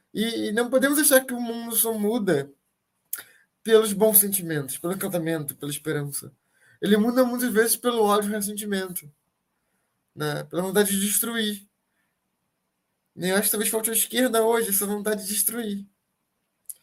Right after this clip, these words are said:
Destruir todos esses bandos de filha da puta que tão destruindo o planeta pra poderem ter o luxo de mandar seu carro pro espaço só pra,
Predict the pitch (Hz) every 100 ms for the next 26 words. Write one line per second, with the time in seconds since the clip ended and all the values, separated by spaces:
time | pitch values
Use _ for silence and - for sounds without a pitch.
0 | _ _ _ _ _ 165 175 196 208 226
1 | - 202 185 220 208 - 196 196 180 180
2 | 233 254 - 147 135 - 156 175 180 -
3 | 185 190 180 170 190 180 185 214 214 131
4 | 135 _ _ _ _ _ _ - 175 196
5 | 170 185 196 196 208 190 190 202 208 175
6 | 190 190 175 190 180 180 160 170 156 -
7 | - - 151 156 - 160 - 151 170 170